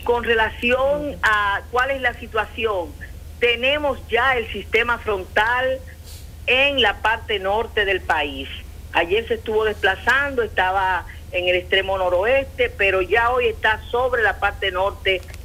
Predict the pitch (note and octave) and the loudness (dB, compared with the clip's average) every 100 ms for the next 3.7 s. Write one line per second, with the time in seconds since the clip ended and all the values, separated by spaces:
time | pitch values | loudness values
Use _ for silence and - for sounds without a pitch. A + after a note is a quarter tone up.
0 | - F#3+ F3+ F#3+ F3+ E3+ F#3 F#3 E3+ E3+ | -4 -2 0 0 0 0 2 2 2 2
1 | E3 D3+ D3 D3+ - - - - - B3 | 2 2 2 0 -10 -14 -14 -12 0 2
2 | B3+ C4 - - A3 A3 B3 G#3+ A3 G#3+ | 4 0 0 -2 0 -2 -6 -4 0 2
3 | F3 F3 G3+ G3 - B3+ | 2 0 0 -2 0 0